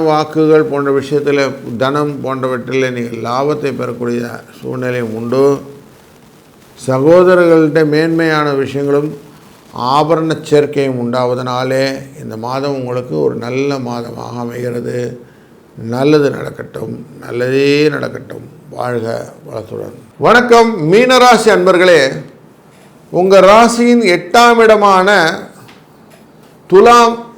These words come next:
ராசிக்குள்ளார சூரியன் உள்ள எமேஜாரார் கொஞ்சம் நீச்சகதி அப்படிங்கிற இடத்துக்குள்ள போறார்.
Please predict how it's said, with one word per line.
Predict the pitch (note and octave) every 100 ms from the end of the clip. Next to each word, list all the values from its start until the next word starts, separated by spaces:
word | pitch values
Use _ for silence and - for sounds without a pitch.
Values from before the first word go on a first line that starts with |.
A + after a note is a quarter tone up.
| -
ராசிக்குள்ளார | F#3+ F#3+ G#3 F3+ E3+ E3+ G#3+ A3 -
சூரியன் | F#3+ A3 A3 F#3+ G#3 A3 - - - _ _ - _ - -
உள்ள | F3+ G3 F3+
எமேஜாரார் | F3+ G3+ F#3+ F3+ F3+ G#3 G#3+ - - - - - _ _ _ _ _ -
கொஞ்சம் | G#3 G3+ F#3+ F#3
நீச்சகதி | A3 A3 G3+ F#3+ G3+ F#3+
அப்படிங்கிற | E3+ F3 F3+ E3
இடத்துக்குள்ள | E3 F3 F3 D#3+ D3
போறார். | E3 F#3 G3